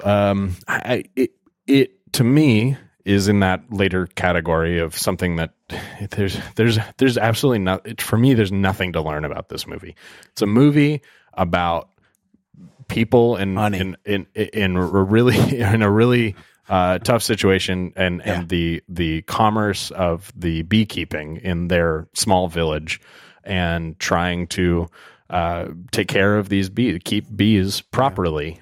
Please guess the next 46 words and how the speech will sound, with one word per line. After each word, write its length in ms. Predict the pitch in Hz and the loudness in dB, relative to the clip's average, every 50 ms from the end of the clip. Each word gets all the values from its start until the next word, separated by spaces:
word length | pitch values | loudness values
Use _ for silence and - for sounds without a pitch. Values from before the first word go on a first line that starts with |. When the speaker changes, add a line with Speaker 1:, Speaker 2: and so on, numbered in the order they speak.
| _ - | _ -6
Speaker 1:
um, 640 | 87 92 90 90 85 85 85 82 82 82 85 80 - - | -2 -2 0 0 0 -2 -4 -4 -6 -8 -10 -10 -8 -6
and, 600 | 101 92 90 85 82 82 80 80 80 - - - 90 | -4 -2 -2 -2 -2 -2 -4 -6 -8 -8 -8 -4 -2
uh, 320 | 87 80 80 78 80 78 - | -2 -2 0 -2 -4 -6 -6
and 180 | 82 85 82 | -6 -6 -6
healthily. 680 | 82 - - 135 135 - - 87 76 76 78 - 87 92 _ - - - - | -2 0 0 0 0 0 -4 -8 -8 -8 -10 -14 -16 -18 _ -20 -20 -14 -8
Speaker 2:
Right. 220 | 110 107 98 90 | -4 -2 0 0
Speaker 1:
Um, 460 | 87 90 90 87 90 87 87 87 85 - | 2 2 2 2 0 0 -2 -4 -6 -6
and 460 | - 101 98 95 95 92 92 92 90 - | -4 -2 0 2 2 2 0 -2 -2 -2
I 120 | - 95 | 0 2
really 340 | 95 95 101 104 104 101 92 | 2 4 4 4 4 4 2
thought 420 | - - - 95 92 92 - - | 0 0 0 2 2 2 0 -2
that 360 | 95 87 85 82 - - 104 | -2 -2 -2 -2 -4 -8 -8
bees 400 | 95 95 92 90 98 104 104 113 117 | -4 -2 0 0 0 0 -2 -4 -6
being 460 | 101 98 90 82 82 82 85 85 - - - | -4 -2 -2 -2 -2 -4 -6 -8 -10 -14 -10
kind 180 | - - 85 85 | -6 -4 -4 -2
of 60 | 80 | -2
a 40 | 82 | -2
hot 240 | - - - 80 - | -2 -2 -2 -4 -4
topic 560 | - - 87 85 - 104 104 - - - - - | -2 -2 -2 -2 0 0 -2 -2 -2 -8 -12 -8
in 340 | 98 90 85 82 80 82 - - | -6 -4 -4 -4 -6 -8 -6 -4
our 260 | 90 87 85 85 82 80 | 0 0 2 2 0 0
world 380 | 80 85 80 80 82 87 87 | -2 -4 -4 -4 -4 -2 0
Speaker 2:
Oh, 40 | 95 | 0
Speaker 1:
right 100 | 95 127 127 | 0 0 0
Speaker 2:
yeah. 60 | 123 | 0
Speaker 1:
now 220 | 104 101 107 117 | 0 0 0 0
and 120 | 117 104 - | 0 0 -2
the 40 | |
Speaker 2:
Yeah, 60 | 117 117 | -4 -4
for 40 | |
Speaker 1:
loss 240 | - 80 85 - - | -2 0 0 0 0
of 60 | 120 | -2
Speaker 2:
sure. 60 | 113 104 | -4 -2
Speaker 1:
bees, 300 | 98 92 95 98 92 - - - - - - | 0 0 0 0 -2 -4 -10 -20 -20 -8 -4
I 60 | - 90 | -2 0
thought 160 | - 98 92 | 2 2 2
I'd 140 | 92 87 87 | 2 0 0
really 200 | 92 90 87 87 | 0 0 0 0
be 360 | 82 80 85 82 80 80 - - | -2 -2 -4 -4 -4 -6 -8 -8
engaged 680 | - 98 90 87 85 85 80 82 90 95 101 - - - | -6 -6 -4 -4 -4 -2 -2 -2 -2 -2 -2 -6 -6 -6
with 420 | - 87 87 87 82 80 - - _ _ _ - - - _ _ - | -6 -2 0 0 0 0 -2 -8 _ _ _ -20 -20 -20 _ _ -8
a 80 | - 95 | -6 -4
story 420 | - - - 92 85 85 90 92 | -2 -2 0 0 2 2 2 2
about 260 | 95 87 90 82 82 76 | 2 2 2 0 0 0
beekeeping. 600 | 98 95 95 - - 90 82 - 80 80 87 92 _ _ _ _ _ _ - | -2 -2 -2 -2 -4 -6 -6 -4 -6 -6 -8 -10 _ _ _ _ _ _ -2
Um, 380 | 95 87 82 80 82 82 80 | 0 0 0 0 -2 -6 -10